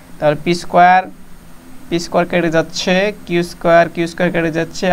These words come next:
আর স্কয়ার, আর স্কয়ার কেটে যাচ্ছে। তার মানে আমাদের দাঁড়ালো log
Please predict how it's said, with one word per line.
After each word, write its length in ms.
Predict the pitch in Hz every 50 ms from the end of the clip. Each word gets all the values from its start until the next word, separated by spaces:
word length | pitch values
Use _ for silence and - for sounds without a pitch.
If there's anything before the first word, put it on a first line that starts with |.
| 156 147
আর 80 | 151 151 -
স্কয়ার, 240 | - - - 156 151 151 151
আর 60 | 151 -
স্কয়ার 160 | - 175 160 160
কেটে 160 | 175 165 151 135
যাচ্ছে। 260 | 131 131 - - 151 139 139 - - - - - - - - - - - - - - - - - -
তার 140 | 151 147 156 156
মানে 120 | 160 165 165 165
আমাদের 220 | 165 160 160 156 143 143
দাঁড়ালো 400 | 147 147 151 151 143 143 143 151 170 294 359 349 - - - - - - - - - - - - - - - - - - - - - - - - - - - - - - - - - - - - - - - - - - - - - - - - - - - - - - - - - - - - - - 156 147 139
log 400 | 147 147 139 127 123 123 139 180